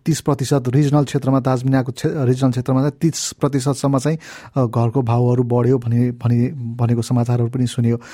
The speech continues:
अब होबर्टमा अथवा ताजमानियामा कसैले लगानी गर्ने सोच्दै हुनुहुन्छ भने त्यहाँका कुन क्षेत्रमा चाहिँ अथवा कुन स्थानमा लगानी गर्दाखेरि चाहिँ अलिकति, अम, ठिक हुन्छ होला?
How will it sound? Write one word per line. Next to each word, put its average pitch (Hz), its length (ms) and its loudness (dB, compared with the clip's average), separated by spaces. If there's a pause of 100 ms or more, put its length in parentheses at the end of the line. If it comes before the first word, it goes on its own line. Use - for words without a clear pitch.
(280)
अब 185 120 4
होबर्टमा 190 680 4
अथवा 170 220 2
ताजमानियामा 165 540 2
कसैले 151 280 -2
लगानी 147 320 2
गर्ने 143 180 2
सोच्दै 147 300 0
हुनुहुन्छ 120 280 0
भने 127 220 2
त्यहाँका 143 320 0
कुन 196 260 0
क्षेत्रमा 156 460 0
चाहिँ 147 260 0 (260)
अथवा 139 120 2
कुन 175 260 2
स्थानमा 147 360 0
लगानी 135 320 2
गर्दाखेरि 131 440 2
चाहिँ 160 180 0
अलिकति, 131 380 2 (340)
अम, 120 380 2
ठिक 131 160 -4
हुन्छ 113 200 0
होला? 107 260 -6